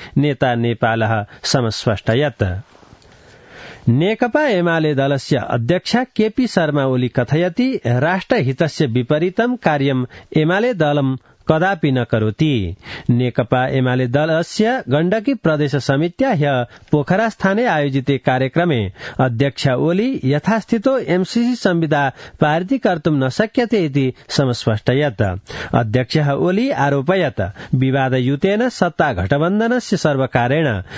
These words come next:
देशस्य कृते उचितः निर्णयः कर्तुं न शक्यते।" नेपाली कांग्रेस दलस्य वरिष्ठ नेता रामचन्द्र पौडेलः निगदति, "नेपालस्य विकासाय एमसीसी परियोजना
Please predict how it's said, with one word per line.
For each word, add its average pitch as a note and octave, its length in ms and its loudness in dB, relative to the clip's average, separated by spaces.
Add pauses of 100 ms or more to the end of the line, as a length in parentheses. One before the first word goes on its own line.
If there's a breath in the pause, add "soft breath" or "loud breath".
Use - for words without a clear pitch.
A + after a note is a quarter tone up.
(120)
देशस्य C3 500 0
कृते F#3 340 0
उचितः D3+ 500 0
निर्णयः D#3+ 540 0
कर्तुं C#3+ 500 0 (260 loud breath)
न C#3+ 120 2
शक्यते।" A#2 800 0 (1500 loud breath)
नेपाली A#3 500 2
कांग्रेस E3 400 0
दलस्य F3 460 0
वरिष्ठ G3+ 440 0
नेता F3+ 500 0
रामचन्द्र F3 640 0
पौडेलः D3 680 0
निगदति, C#3 680 0 (320 loud breath)
"नेपालस्य C#3+ 720 0
विकासाय E3 880 0
एमसीसी F#3 500 0
परियोजना C#3 760 0